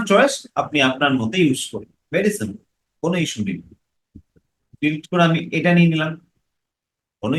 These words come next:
ইস্যু নেই। Just এই থ্রি ডটে ক্লিক করলাম, set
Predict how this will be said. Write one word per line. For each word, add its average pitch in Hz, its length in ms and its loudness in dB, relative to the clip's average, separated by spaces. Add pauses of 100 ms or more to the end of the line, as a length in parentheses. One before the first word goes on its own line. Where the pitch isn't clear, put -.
ইস্যু 170 220 -2
নেই। 151 100 -10 (840)
Just 196 240 6 (100)
এই 170 60 4 (100)
থ্রি 208 140 0 (100)
ডটে 196 280 4
ক্লিক 196 200 4 (120)
করলাম, 202 280 6 (1200)
set 196 220 6